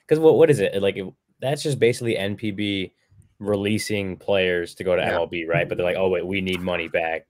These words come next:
Speaker 1: That's pretty much
Speaker 2: He,
Speaker 1: a buyout,
Speaker 2: he's,
Speaker 1: right?
Speaker 2: yeah, he's paid long,
Speaker 1: Essentially.
Speaker 2: he's, he's paid,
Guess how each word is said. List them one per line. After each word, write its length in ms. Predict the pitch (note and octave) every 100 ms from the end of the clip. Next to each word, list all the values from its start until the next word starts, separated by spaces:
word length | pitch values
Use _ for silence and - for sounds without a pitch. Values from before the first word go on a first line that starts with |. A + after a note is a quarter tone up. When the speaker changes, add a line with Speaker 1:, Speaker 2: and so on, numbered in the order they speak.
| -
Speaker 1:
That's 160 | D3 C#3+
pretty 160 | E3+
much 100 | D#3+
Speaker 2:
He, 40 | A#2+
Speaker 1:
a 40 |
buyout, 400 | A2 A2 F2+ D#2+
Speaker 2:
he's, 100 | F2
Speaker 1:
right? 260 | F2+ F#2+ - -
Speaker 2:
yeah, 180 | E3 C#3
he's 240 | D#3+ D#3
paid 400 | - E3+ E3 D3
long, 240 | C#3 C3+ C3
Speaker 1:
Essentially. 300 | B2 A2+ G#2+
Speaker 2:
he's, 160 | - - _ -
he's 280 | C3+ A#2+
paid, 640 | - - C#3+ C#3 C#3 C3+